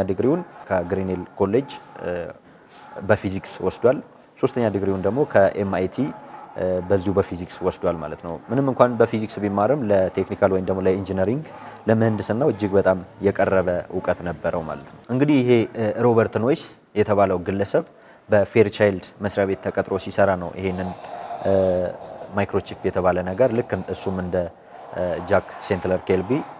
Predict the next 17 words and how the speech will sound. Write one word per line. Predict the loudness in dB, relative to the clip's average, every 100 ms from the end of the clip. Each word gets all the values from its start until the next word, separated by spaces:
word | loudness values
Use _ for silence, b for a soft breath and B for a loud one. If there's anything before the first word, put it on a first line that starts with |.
| -16 -10
መመስረት | -6 -6 -6 -6
የቻለው | -4 -4 -4
ማለት | -6 -10 -14
ነው። | -20 -20 B B
ከዛም | 6 8 8
በተጨማሪ | 4 2 4 4 4 2
ዛሬ | 6 8 8
ላይ | 4 2 0
መ-፣ | -4 -8 -4
መላው፣ | 0 2 0 -4 -20 -14
እ፣ | -10 -4 0
ዓለም፣ | 2 0 -4 -12 -2
ዓለም | 0 2
አቀፋዊ | 0 -2 0 0
የሆነ | -2 -4 -8
ኩባንያንም | -10 2 2 2 0 0 -2 -12 B B
መመስረት | 2 2 2 -2